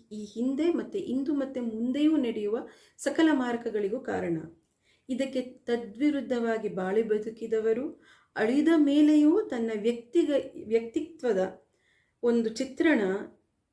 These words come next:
ತಾನು ಪ್ರೀತಿಸುವ ತನ್ನ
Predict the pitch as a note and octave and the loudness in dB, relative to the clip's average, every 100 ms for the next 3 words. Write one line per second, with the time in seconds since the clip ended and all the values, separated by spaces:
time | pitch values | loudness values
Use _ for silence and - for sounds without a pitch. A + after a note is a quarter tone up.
0 | - _ - A3+ C4 D4+ E4 F4 - - | -20 _ -10 -4 0 4 4 4 0 -12
1 | _ _ - C4 D4+ C#4 - F#3 F3 F3+ | _ _ -8 -6 -4 -4 -4 -4 -4 -6
2 | - _ _ - B3 C#4 | -12 _ _ -10 -2 2